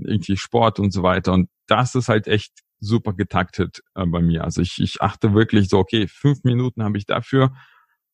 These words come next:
zehn Minuten habe ich dafür, fünf Minuten dafür. Und dann muss ich raus. Und dann muss ich zur Bahn, weil wenn ich die Straßenbahn verpasse, dann verpasse ich den Zug, dann komme ich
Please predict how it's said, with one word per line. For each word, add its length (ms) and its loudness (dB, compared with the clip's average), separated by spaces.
zehn 180 4
Minuten 320 4
habe 140 4
ich 80 -2
dafür, 320 2
fünf 220 0
Minuten 320 4
dafür. 480 -2
Und 160 0
dann 100 4
muss 160 2
ich 140 -6
raus. 400 0
Und 100 2
dann 120 4
muss 180 2
ich 120 -8
zur 160 0
Bahn, 320 4
weil 160 2
wenn 120 4
ich 120 2
die 100 -6
Straßenbahn 540 0
verpasse, 460 -2
dann 140 0
verpasse 360 -4
ich 80 -4
den 160 2
Zug, 260 -4
dann 120 -2
komme 220 0
ich 120 -10